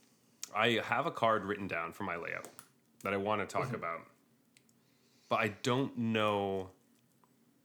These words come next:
Speaker 1: if it's really gonna get there, and I don't know if it's for sure a layup, but I think I'm just gonna pick it anyway. Um,
Speaker 2: Do you wanna take my, the one that I was gonna have in case that, uh,
Speaker 1: No.
Speaker 2: I lost the,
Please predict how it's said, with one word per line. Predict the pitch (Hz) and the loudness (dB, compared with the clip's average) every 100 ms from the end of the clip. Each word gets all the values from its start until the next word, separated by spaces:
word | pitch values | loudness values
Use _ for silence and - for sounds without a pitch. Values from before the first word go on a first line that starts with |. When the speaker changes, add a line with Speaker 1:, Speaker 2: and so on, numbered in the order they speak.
| - - - | -20 -8 -4
Speaker 1:
if | 107 | -2
it's | 113 | -2
really | 113 110 | -2 -2
gonna | 104 101 | 0 -2
get | 92 95 - | 0 -2 0
there, | 98 95 95 98 - _ - - - - | 0 0 -2 -6 -14 _ -14 -14 -14 -4
and | 107 | 0
I | 107 | 2
don't | 117 - | 0 -2
know | 110 110 | -4 -4
if | 107 | -4
it's | 104 | -8
for | - 101 | -8 -8
sure | - 104 | -4 -2
a | 98 | 0
layup, | 95 95 - | -2 -2 -2
but | 98 | -2
I | |
think | 92 170 | -2 -2
I'm | 143 | -2
just | 131 | 0
gonna | 127 | -2
pick | - 104 | -2 -2
it | 98 | -2
anyway. | 92 92 92 87 - - - - - | -2 -4 -6 -10 -18 -20 -20 -12 0
Um, | 98 90 87 85 82 - - - - - - | 2 2 0 -6 -8 -14 -20 -20 -20 -20 0
Speaker 2:
Do | 143 | 4
you | |
wanna | 135 135 | 4 4
take | 117 104 | 0 -2
my, | 113 104 - | -2 -4 -2
the | 113 | -4
one | 113 104 | -2 -4
that | 92 | -8
I | 92 | -8
was | 101 - | -8 -6
gonna | 117 | -8
have | 113 113 120 113 | -8 -6 -6 -8
in | 104 | -14
case | - - - | -14 -10 -8
that, | - - - - | -8 -12 -12 -14
uh, | 135 135 - - | -12 -12 -14 -6
Speaker 1:
No. | 117 131 110 | 2 4 4
Speaker 2:
I | |
lost | - 110 - | 2 -2 -4
the, | - 117 | -6 -6